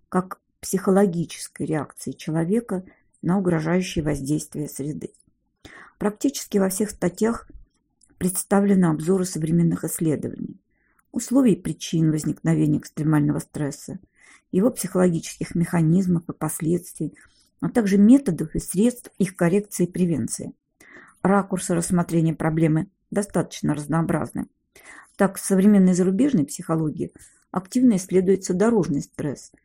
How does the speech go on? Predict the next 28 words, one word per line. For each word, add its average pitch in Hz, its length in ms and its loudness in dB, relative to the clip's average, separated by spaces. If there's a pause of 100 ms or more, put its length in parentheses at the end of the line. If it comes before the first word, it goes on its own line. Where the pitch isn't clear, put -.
(200)
и 175 80 0
агрессивное 175 540 2
поведение 143 540 0
водителей. 156 640 -6 (720)
В - 40 -10
девяностые 208 600 4
годы 175 240 2
прошлого 175 420 0
века 180 380 0 (320)
был 208 180 2
даже 202 300 6
описан 190 420 0
специфический - 840 -6
феномен 180 500 2
дорожного 151 560 0
гнева, 151 420 0 (440)
дорожной 147 420 0
ярости. - 560 -4 (640)
И 190 60 -2
хотя 214 300 2
далеко 202 360 2
не 208 120 6
все 190 200 -2
признавали 151 560 0
данный 202 380 4
термин 160 360 2
научным, 156 560 -4 (300)
казалось, 175 560 -2